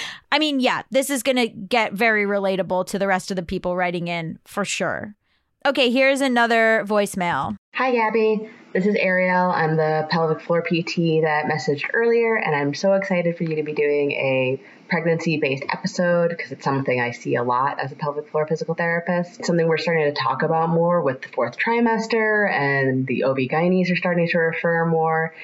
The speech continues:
Speaker 2: and pelvic floor P T can be helpful during pregnancy, after pregnancy, before pregnancy, if you have infertility or pain with sex.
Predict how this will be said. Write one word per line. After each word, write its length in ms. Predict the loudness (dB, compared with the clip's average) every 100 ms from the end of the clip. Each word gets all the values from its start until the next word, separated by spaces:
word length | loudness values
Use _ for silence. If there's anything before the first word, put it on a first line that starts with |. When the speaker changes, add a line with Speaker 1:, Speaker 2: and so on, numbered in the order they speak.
| -20 -14 -4
Speaker 2:
and 560 | 0 0 2 0 0
pelvic 280 | 0 -2 0
floor 140 | 0 0
P 140 | 0
T 180 | -2 -2
can 140 | 0
be 80 | 0
helpful 800 | 0 -2 -4 -2 0 2 0 -4 -18 -20 -14 -2
during 380 | 0 2 2
pregnancy, 760 | 2 0 2 2 2 2 4 2
after 380 | 0 -2 0 -2
pregnancy, 840 | 0 0 2 2 2 2 2 2
before 420 | 0 -2 0 0 2
pregnancy, 640 | 0 0 2 2 4 2
if 100 | 2
you 80 | -2
have 100 | -2
infertility 760 | -2 -4 -6 0 2 4 4 2
or 80 |
pain 220 | 0 -2 -4
with 160 | -2
sex. 420 | -2 -2 -4 -10